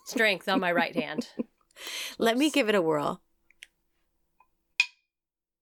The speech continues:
Speaker 1: I don't think they're ever gonna hire us at a sumo tournament to play that instrument.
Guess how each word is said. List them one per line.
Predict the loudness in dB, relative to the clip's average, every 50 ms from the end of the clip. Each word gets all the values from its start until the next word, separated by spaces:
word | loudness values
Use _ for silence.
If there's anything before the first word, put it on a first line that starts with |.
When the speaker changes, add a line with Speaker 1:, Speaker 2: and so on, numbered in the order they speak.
| _ _ -6 -4 -4 -4 -4 -8 _ _ _ _ _ _ _ _ _ _ _ _ _ _ _ _ _ _ _ -10 -8 -8 -8 -8 -10 -10 -10 -10 -10 -10 -10 -10 -10 -10 -12 -6 0
Speaker 1:
I | 2 4 4
don't | 6 4 4 4
think | 2 2 4
they're | 6 6
ever | 6 4 4 2
gonna | 4 4 4 2
hire | 2 2 4 4 6 6 6
us | 4 4 4 2
at | 2 2
a |
sumo | 2 2 2 2 4 4 2 4
tournament | 4 4 4 6 4 4 2 2 -2
to | -6
play | -2 2 2 2 4
that | 4 4 4 2
instrument. | 2 -2 -2 -2 -2 2 2 4 4 4